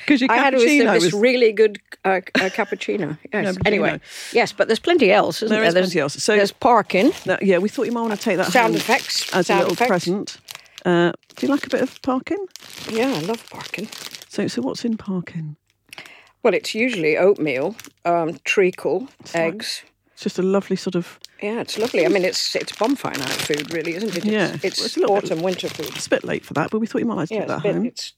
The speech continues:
Speaker 2: it's not, I never think of it as Christmas, but why not?
Speaker 1: Yeah, why not? But my favourite cheese, one of my favourite cheeses, of course, is Missus Kirkham's Lancashire.
Speaker 2: Oh, yes.
Speaker 1: We have got the most beautiful slab of
Speaker 2: Yeah,
Speaker 1: that
Speaker 2: you
Speaker 1: for you,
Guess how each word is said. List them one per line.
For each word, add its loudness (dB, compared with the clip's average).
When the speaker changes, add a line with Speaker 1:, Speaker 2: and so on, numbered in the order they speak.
Speaker 2:
it's -16
not, -8
I -6
never -2
think -8
of -12
it -10
as -8
Christmas, -6
but -10
why -4
not? -6
Speaker 1:
Yeah, 2
why 0
not? 0
But 2
my 2
favourite 0
cheese, 0
one 4
of 0
my 2
favourite -4
cheeses, -2
of -8
course, -2
is -2
Missus -6
Kirkham's -12
Lancashire. -10
Speaker 2:
Oh, -8
yes. -10
Speaker 1:
We 4
have 0
got -4
the -2
most -2
beautiful -2
slab -2
of -8
Speaker 2:
Yeah, -6
Speaker 1:
that -8
Speaker 2:
you -6
Speaker 1:
for -4
you, -2